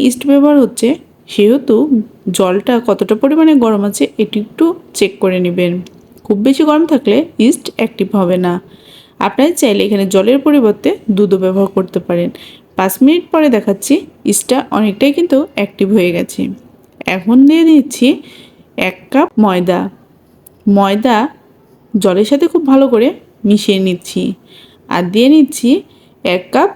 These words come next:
চালের গুঁড়ো। এখন আমি হাত দিয়েই খুব ভালো করে সবগুলো উপকরণ মিশিয়ে নিচ্ছি। আমার কাছে মনে হয়েছে আরও একটি ময়দা বা চালের গুঁড়ো লাগবে, এই জন্য আমি এখানে আরও হাফ কাপ চালের গুঁড়ো অ্যাড করে দিচ্ছি। সুন্দর একটি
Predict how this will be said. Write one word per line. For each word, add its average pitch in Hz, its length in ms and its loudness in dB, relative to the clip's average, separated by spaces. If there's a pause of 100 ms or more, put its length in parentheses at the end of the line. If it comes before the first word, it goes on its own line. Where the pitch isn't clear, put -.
(160)
চালের 190 360 0
গুঁড়ো। 196 220 2 (960)
এখন 214 240 0 (100)
আমি 262 120 4 (100)
হাত 185 220 -2
দিয়েই 254 260 2
খুব 220 160 -2
ভালো 208 240 2 (120)
করে 220 160 0 (220)
সবগুলো 190 360 -2 (400)
উপকরণ 220 460 -2 (140)
মিশিয়ে 202 280 0
নিচ্ছি। 185 360 -4 (420)
আমার 185 240 -2
কাছে 247 200 0
মনে 320 260 4
হয়েছে 294 260 2 (160)
আরও 196 140 2 (100)
একটি - 240 -4 (800)
ময়দা 226 360 2 (400)
বা 185 100 0 (100)
চালের 202 280 2
গুঁড়ো 320 160 2
লাগবে, 254 380 0 (180)
এই 208 120 0
জন্য 262 240 4
আমি 262 160 4
এখানে 220 260 0
আরও 208 200 0
হাফ 208 200 -2
কাপ 269 240 0
চালের 269 280 2
গুঁড়ো 226 160 4 (220)
অ্যাড 190 260 -4
করে 185 180 0
দিচ্ছি। 185 360 -8 (1300)
সুন্দর 226 360 4
একটি 294 220 0